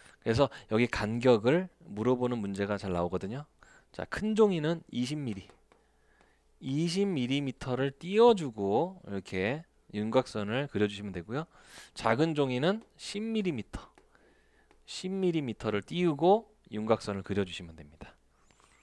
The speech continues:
아시겠죠? 예. 여기 시험 문제 나옵니다. 예. 에이포 용지는 여기 십 밀리를 띄워주셔야 돼요. 예. 배관 기능사 같은 경우에 도-, 이렇게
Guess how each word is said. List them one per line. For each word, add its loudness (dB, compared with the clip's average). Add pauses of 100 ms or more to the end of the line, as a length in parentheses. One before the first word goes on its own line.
(1600)
아시겠죠? -10 (260)
예. -20 (920)
여기 6
시험 0
문제 -6
나옵니다. -8 (160)
예. -12
에이포 4
용지는 0
여기 -2
십 -10
밀리를 -2
띄워주셔야 -10
돼요. -20 (200)
예. -20 (960)
배관 8
기능사 2
같은 0
경우에 -4
도-, -8 (120)
이렇게 -10